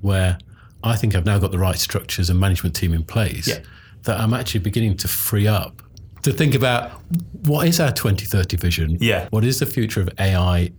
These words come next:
Speaker 1: in the workplace?
Speaker 2: Yeah.
Speaker 1: And, uh, yeah, it's, it's taken quite, it's taken much longer than I thought it would
Speaker 2: Yeah.
Speaker 1: to get to that point where I've got that same quality of thinking time
Speaker 2: Yes.
Speaker 1: that I had
Speaker 2: That you
Speaker 1: in
Speaker 2: had.
Speaker 1: the departments,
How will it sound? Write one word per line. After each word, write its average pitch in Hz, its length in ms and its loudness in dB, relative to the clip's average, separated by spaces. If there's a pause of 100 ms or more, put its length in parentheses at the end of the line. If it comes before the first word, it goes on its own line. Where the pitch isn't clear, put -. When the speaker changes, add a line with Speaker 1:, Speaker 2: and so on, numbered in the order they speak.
Speaker 1:
in 110 160 4
the 95 100 2
workplace? 87 720 -2
Speaker 2:
Yeah. 110 300 0 (280)
Speaker 1:
And, 113 340 0
uh, 113 300 2
yeah, 131 320 4
it's, 117 320 -2
it's 127 260 -2
taken 139 300 0
quite, 135 400 -2
it's 135 200 -2
taken 156 220 2
much 147 220 0
longer 131 240 2
than 110 100 2
I 107 60 4
thought 135 280 0
it 107 80 -6
would 82 240 -4 (140)
Speaker 2:
Yeah. 120 280 2 (220)
Speaker 1:
to - 120 -2
get 120 160 0
to - 60 -10
that 92 200 0
point 104 260 0
where 101 160 2
I've 101 120 0
got - 280 -4
that 104 200 -2
same 113 320 0
quality - 720 -2
of 92 140 0
thinking 127 680 -2
time - 560 -8
Speaker 2:
Yes. - 680 -2
Speaker 1:
that 95 120 0
I 95 220 2
had 92 120 0
Speaker 2:
That 101 140 -2
you 95 140 -4
Speaker 1:
in 98 60 -2
Speaker 2:
had. 98 180 0
Speaker 1:
the 92 60 2
departments, 90 560 0